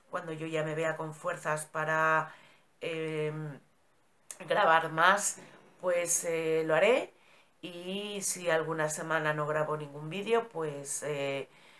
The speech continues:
perdonadme, pero, eh, no habré podido.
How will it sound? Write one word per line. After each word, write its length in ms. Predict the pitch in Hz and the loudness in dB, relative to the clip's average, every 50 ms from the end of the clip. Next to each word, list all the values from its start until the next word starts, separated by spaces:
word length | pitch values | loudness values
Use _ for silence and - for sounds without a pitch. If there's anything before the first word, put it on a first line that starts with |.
| - - _ _ - | -20 -20 _ _ -10
perdonadme, 680 | 160 156 151 151 151 160 160 160 165 185 196 208 202 | -8 -6 -6 -2 0 0 0 0 0 0 -2 -2 -2
pero, 840 | - 185 170 165 165 165 165 170 175 175 175 170 165 160 156 156 - | -2 -2 0 0 0 0 2 2 2 2 2 2 2 2 0 -2 -4
eh, 560 | - 156 147 143 139 143 139 139 139 139 139 139 | -4 -6 -6 -6 -6 -6 -6 -6 -6 -6 -6 -6
no 220 | 160 165 160 151 | -6 -2 -2 0
habré 240 | 147 139 139 139 139 | 0 0 -2 -4 -8
podido. 500 | 135 135 131 110 117 123 120 107 90 87 | -8 -8 -10 -12 -12 -16 -16 -14 -14 -16